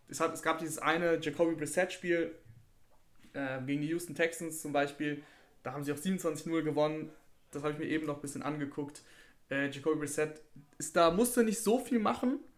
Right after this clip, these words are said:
weil sie halt einfach schnell in Führung gegangen sind und dann eben mit dem Laufspiel dominiert haben.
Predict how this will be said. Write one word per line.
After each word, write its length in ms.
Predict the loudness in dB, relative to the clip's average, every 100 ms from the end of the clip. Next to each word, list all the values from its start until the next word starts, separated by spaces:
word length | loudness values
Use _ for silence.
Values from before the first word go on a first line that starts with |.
| -20 _
weil 380 | 2 6 6 4
sie 140 | 2 2
halt 120 | 2
einfach 520 | 2 0 2 0 0 -12
schnell 300 | -8 0 2
in 60 | 2
Führung 260 | 2 2
gegangen 240 | 4 2 0
sind 180 | -2
und 120 | -2 -2
dann 100 | -2
eben 320 | -4 -6 -8
mit 100 | -6
dem 120 | 0
Laufspiel 320 | 2 0 0
dominiert 340 | -4 -2 -2 0
haben. 240 | -2 -2